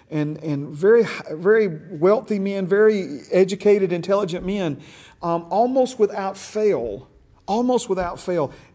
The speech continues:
every one of them on draft lottery day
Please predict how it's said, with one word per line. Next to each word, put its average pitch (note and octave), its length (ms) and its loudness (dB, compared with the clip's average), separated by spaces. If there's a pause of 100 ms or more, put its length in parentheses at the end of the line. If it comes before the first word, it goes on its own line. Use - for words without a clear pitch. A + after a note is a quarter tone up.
every G#3 260 2
one F#3+ 240 -2
of D#3+ 80 -4
them D3+ 240 -2
on D#3 640 -6
draft E3 400 0
lottery D#3 440 0
day A#2+ 380 -8